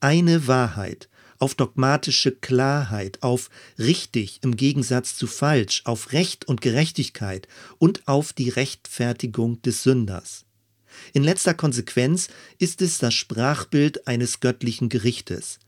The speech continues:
exakt, unbestechlich und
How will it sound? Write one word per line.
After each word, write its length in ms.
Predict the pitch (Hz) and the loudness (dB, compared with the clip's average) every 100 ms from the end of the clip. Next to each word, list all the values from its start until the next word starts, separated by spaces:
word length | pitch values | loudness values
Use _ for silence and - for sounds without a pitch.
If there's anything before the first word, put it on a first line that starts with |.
| _ _ | _ _
exakt, 680 | 120 - - 147 156 - - _ _ _ | -8 -6 0 0 -2 -14 -20 _ _ _
unbestechlich 1080 | - 156 135 123 - 120 117 - 117 113 - _ _ | 4 4 4 2 0 -2 -2 -2 0 0 -4 _ _
und 260 | 160 151 | 2 2